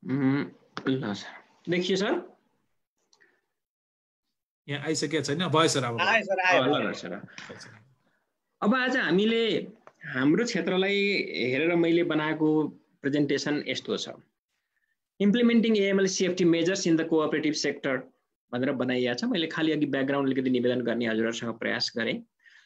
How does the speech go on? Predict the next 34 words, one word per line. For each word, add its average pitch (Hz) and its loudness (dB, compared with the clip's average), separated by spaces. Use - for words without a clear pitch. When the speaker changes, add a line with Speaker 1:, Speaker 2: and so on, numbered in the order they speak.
Speaker 1:
ब्याक-, 127 -2
background 156 -2
अलिकति 151 0
abstract 165 -4
थियो, 214 0
तर, 156 -4
तर 156 -4
त्यसलाई 147 -2
मैले 143 0
operational 147 -2
ढङ्गले 120 0
बिस्तारै 131 -2
निवेदन 127 0
गर्दै 120 0
जानेछु। 120 -2
यो 202 0
headline 180 0
अन्तर्गत 165 0
मैले 151 0
आज 139 -2
प्रस्तुति 147 -4
गर्न 139 0
खोजेका 131 -2
विषयहरू 123 0
अघि 123 0
हजुरहरूलाई 123 0
निवेदन 123 0
गरेको 123 -2
छु। 190 -6
खालि 147 0
यसको 139 -4
उद्देश्य 135 -2
के 131 -6
हो, 143 0